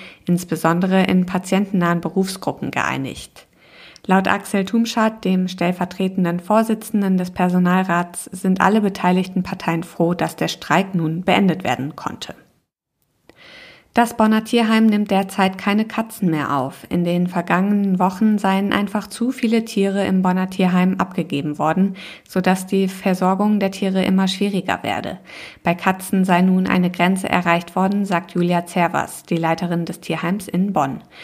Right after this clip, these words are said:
Einhundertneununddreißig Katzen versorgen die Tierheim-Mitarbeiter aktuell.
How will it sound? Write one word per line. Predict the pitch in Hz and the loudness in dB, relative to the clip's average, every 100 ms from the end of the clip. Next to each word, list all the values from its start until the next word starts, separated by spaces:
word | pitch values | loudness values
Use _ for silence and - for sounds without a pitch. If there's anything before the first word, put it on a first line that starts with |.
| - - - | -20 -18 -4
Einhundertneununddreißig | 175 190 202 202 196 196 185 208 226 220 185 190 - - | 0 2 2 0 0 2 2 4 4 4 0 0 -8 -6
Katzen | 170 165 - 151 | -6 -6 -6 -6
versorgen | - 156 151 156 160 | -6 -6 -4 -4 -4
die | 160 | -6
Tierheim-Mitarbeiter | - 170 165 156 160 - 165 151 156 - | -4 -4 -2 -4 -4 -4 -2 -2 -4 -6
aktuell. | - 180 - - 165 190 214 | -6 -8 -8 -2 2 2 0